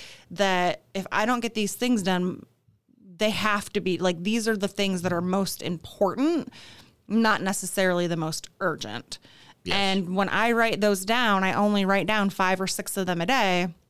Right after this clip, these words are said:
Speaker 1: And this goes back to, I think we talked on a different episode about, uh, the book called Eat That Frog.
Speaker 2: Yes.
Speaker 1: And getting up and getting your top one or two things
Speaker 2: Nastiest,
Speaker 1: done,
Speaker 2: yep.
Speaker 1: your nastiest things that you're procrastinating on, that you don't wanna do,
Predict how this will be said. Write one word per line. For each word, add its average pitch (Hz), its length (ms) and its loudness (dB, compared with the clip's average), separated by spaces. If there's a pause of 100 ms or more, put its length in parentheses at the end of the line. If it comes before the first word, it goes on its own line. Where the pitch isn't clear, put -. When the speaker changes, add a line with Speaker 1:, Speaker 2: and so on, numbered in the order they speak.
(460)
Speaker 1:
And 226 140 8
this 214 160 4
goes 202 240 4
back 180 460 0
to, 180 260 2
I 185 60 2
think 214 180 0
we 190 100 2
talked 190 240 2
on 180 120 0
a 175 40 -2
different 214 240 0
episode 180 320 -2
about, 175 240 -2 (220)
uh, 160 180 -2
the 180 80 -2
book 175 220 0
called 190 280 -2
Eat 156 180 -8
That - 180 -2
Frog. 175 500 0
Speaker 2:
Yes. - 380 -10 (220)
Speaker 1:
And 185 260 0
getting 214 300 2
up 190 280 2
and 180 220 -2
getting 214 400 2
your 180 540 0
top - 520 0
one 196 320 2
or 220 140 2
two 214 240 -2
things 196 300 0
Speaker 2:
Nastiest, 180 200 -4
Speaker 1:
done, 185 360 4
Speaker 2:
yep. 185 100 -6 (220)
Speaker 1:
your 196 120 0
nastiest 269 680 0
things 214 320 -2
that 175 100 -4
you're 202 160 0
procrastinating 208 880 0
on, 180 180 0
that 160 100 -4
you 185 200 -2
don't 247 160 0
wanna 220 220 2
do, 180 400 0